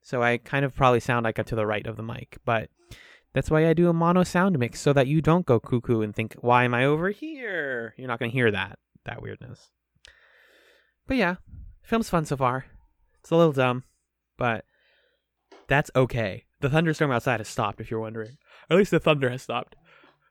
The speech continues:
Or the lightning, whichever one's the sound. The li-, thunder's the sound. No, the light-,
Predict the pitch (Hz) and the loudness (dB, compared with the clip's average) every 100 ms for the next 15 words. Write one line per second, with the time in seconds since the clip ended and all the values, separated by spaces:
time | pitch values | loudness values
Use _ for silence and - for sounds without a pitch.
0 | _ 156 160 131 120 139 117 107 117 131 | _ 0 2 2 -2 -2 -2 -6 -8 -4
1 | 143 135 117 117 - - - - - 127 | -2 -2 -4 -10 -12 -14 -16 -20 -14 -8
2 | 123 123 - 139 107 107 113 110 - - | -8 -8 -8 -8 -8 -14 -18 -20 -20 -20
3 | _ _ _ _ _ _ - 175 185 151 | _ _ _ _ _ _ 0 2 2 2
4 | 143 | 0